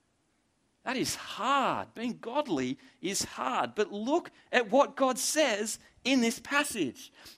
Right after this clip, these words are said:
In Jesus, we have everything we need to be godly. There's nothing missing. There's nothing that we need or need to get sorted out before we can be godly. We've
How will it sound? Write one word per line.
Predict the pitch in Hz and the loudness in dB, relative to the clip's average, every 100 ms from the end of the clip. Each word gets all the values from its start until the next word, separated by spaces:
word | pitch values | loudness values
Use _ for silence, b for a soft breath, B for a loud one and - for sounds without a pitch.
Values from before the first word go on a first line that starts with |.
| - | -2
In | 226 233 | 0 0
Jesus, | 160 240 277 165 151 - B B | -2 -2 0 0 0 -2 B B
we | 190 220 | 0 0
have | - 262 220 196 196 b b | 2 4 6 4 -2 b b
everything | 220 226 247 - 233 226 | 2 2 -4 -4 -4 0
we | 220 214 | 2 0
need | 196 202 277 220 139 123 190 - _ _ _ _ _ _ | -2 -2 0 2 2 0 -6 -12 _ _ _ _ _ _
to | - | -6
be | 170 190 | -6 -4
godly. | 220 262 208 127 92 - _ _ _ _ _ _ - | -2 -2 -2 -4 -4 -16 _ _ _ _ _ _ -8
There's | 208 196 | -6 -6
nothing | 214 233 254 247 214 208 | -6 -6 -8 -8 -8 -6
missing. | 262 - 147 120 | -4 -2 -4 -4
There's | 180 | -6
nothing | 247 262 226 | -6 -6 -4
that | 190 180 b b b | -2 -2 b b b
we | 196 190 | -2 -2
need | 175 202 208 202 | -2 0 0 -2
or | 180 160 | 0 0
need | 175 196 | -2 -4
to | 160 | -6
get | 143 185 - - | -4 -6 -6 -6
sorted | - - 196 185 | -4 0 0 6
out | 190 175 | 6 6
before | 175 - 196 | -2 -6 -4
we | 190 | -4
can | 190 156 | -4 -4
be | 143 | -4
godly. | 131 190 247 160 131 160 b b 160 | -2 0 0 0 -2 -6 b b -4
We've | 185 | -2